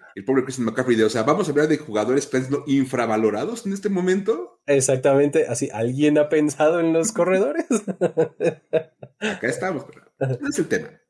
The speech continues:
Speaker 2: Ujú.
Speaker 1: Es más, la liga le mandó playeras especiales a los alas cerradas de cada equipo.
Speaker 2: Ujú.
Speaker 1: Y obviamente, pues, todos se llegaron con su playera al estadio y la anduvieron portando con mucho orgullo porque, pues,
Speaker 2: Ujú.
Speaker 1: el Día Nacional de los Alas Cerradas.
Speaker 2: Claro.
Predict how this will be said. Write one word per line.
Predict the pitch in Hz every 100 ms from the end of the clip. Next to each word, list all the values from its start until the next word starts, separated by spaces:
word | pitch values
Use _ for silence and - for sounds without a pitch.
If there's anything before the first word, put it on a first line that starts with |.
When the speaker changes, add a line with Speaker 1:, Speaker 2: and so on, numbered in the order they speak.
| _ _
Speaker 2:
Ujú. | 123 131 139 _ _
Speaker 1:
Es | 208 180
más, | 147 -
la | 143 147
liga | 180 202 220
le | 180
mandó | 139 131 160
playeras | 165 143 190 196
especiales | - 120 - 160 214 165
a |
los | 120 110
alas | 147 151
cerradas | 113 135 135
de | 110
cada | 127 135
equipo. | 127 113 143 196 - _ _ _
Speaker 2:
Ujú. | 107
Speaker 1:
Y |
obviamente, | 240 156 143 131
pues, | - -
todos | 131 123
se | 110
llegaron | 107 113 117
con | 107
su | 95 104
playera | 104 113 110
al | 98
estadio | 95 - 113 120 120 113
y | 95
la |
anduvieron | 92 104 113 110
portando | 95 95 107 104
con | 101 95
mucho | 107 107
orgullo | 95 98 101 147
porque, | - - -
pues, | - - _ _ _ _ _ _
Speaker 2:
Ujú. | 110
Speaker 1:
el | 208
Día | 185 113
Nacional | 110 147 - 135 78 110
de | 156
los | 120 95
Alas | 85 110
Cerradas. | - 180 226 311 226 - - _ _ _
Speaker 2:
Claro. | - 87 87 82